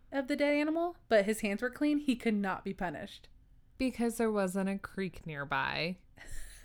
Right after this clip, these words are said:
Speaker 1: Remember, they only bathed once a year. How is he gonna clean his hands
Speaker 2: All
Speaker 1: off?
Speaker 2: civilizations built around some body of water, though.
Speaker 1: No, totally, yeah. So, yeah, but I mean, like, they, if they noticed fast enough, I'm sure they were, they were caught red-handed. Yeah.
Speaker 2: Yeah.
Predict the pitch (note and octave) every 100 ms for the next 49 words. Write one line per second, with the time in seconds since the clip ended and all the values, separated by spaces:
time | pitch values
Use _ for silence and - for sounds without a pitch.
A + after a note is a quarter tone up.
0 | - - - - C4 A#3 A3 G3+ F3+ D#3+
1 | G#3+ D4 D#4 C#4+ - - A3+ A#3+ C4+ G4
2 | E4 F4+ C4+ C#4+ - A#3 B3+ E4+ D4+ D#4
3 | D4+ D4+ C#4 D4 B3 G#3+ F4 F4+ F4+ D#4
4 | C4+ B3 G#3 F#3+ F3 - F3+ D#3+ D#3+ D#3+
5 | D#3 D3 D3 C#3+ D#3+ D3+ C#3+ C3+ B2+ B2
6 | - A#2+ C#2 - - G3+ E3+ D#3 - E3+
7 | F3 E3+ D#3 F3+ A3 F3+ G#2 - - -
8 | - - - F#3+ B3 G#3+ G3 G#3+ G#3+ G3
9 | - - A#3 A#3 C4 B3+ B3+ - A3+ C#4+
10 | D#4+ B3 A3 A3 A3 - F3+ F#3 G3+ G3
11 | G3 G3 F#3+ F3 F3 F3 F#3 - D3 F3+
12 | A3 A3 B3+ B3 E4 - - - - -
13 | - G3+ A3+ G#3+ - E3 F3+